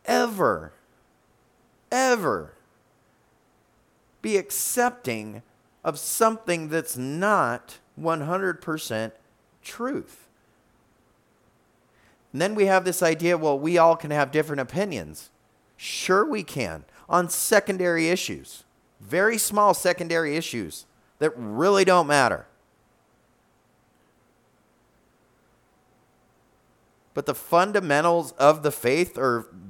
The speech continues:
of, of, of the gospel are very, very simple. And that's the other thing. People complain, "Well, you're just, you're just calling out false teachers. You're not even, why don't you preach something positive? Then, then why don't you tell us the truth?"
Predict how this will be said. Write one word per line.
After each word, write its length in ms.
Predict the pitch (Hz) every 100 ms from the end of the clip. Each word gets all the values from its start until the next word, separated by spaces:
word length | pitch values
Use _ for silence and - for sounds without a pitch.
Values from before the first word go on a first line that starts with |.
| 82 _
of, 260 | 113 127 117
of, 340 | - 123 101 -
of 180 | 113 113
the 80 | 110
gospel 460 | 123 147 180 185 156
are 40 |
very, 260 | 139 165 165
very 240 | 170 147
simple. 480 | - - 208 151 127
And 100 | 160
that's 180 | 269 -
the 100 | 214
other 200 | 220 170
thing. 240 | 85 78 _ _ _ _ _ _ _ _ _ _ _ _ _ _ _ _ -
People 280 | 247 339 302
complain, 760 | 311 185 180 180 180 170 151 _ _ _ _ _ _ _ _ _ _ _ _ _ _ _ -
"Well, 100 | 202
you're 160 | 240
just, 360 | 247 269 262 262 202 -
you're 140 | 214
just 240 | 269 285 -
calling 380 | 254 302 302 294
out 220 | 277 277
false 320 | 262 254 247
teachers. 560 | - 277 359 320 233 190
You're 120 | 247
not 220 | 294 285
even, 300 | 262 247 214 - - -
why 160 | 226
don't 100 | 392
you 60 | 302
preach 280 | - 247 -
something 340 | 233 226 175
positive? 540 | 139 180 233 240 156
Then, 160 | 143 160
then 220 | 175 165
why 180 | 160 190
don't 160 | 220 160
you 180 | 220
tell 300 | - 202 208
us 200 | 294 294
the 140 | - 143
truth?" 380 | - 113 87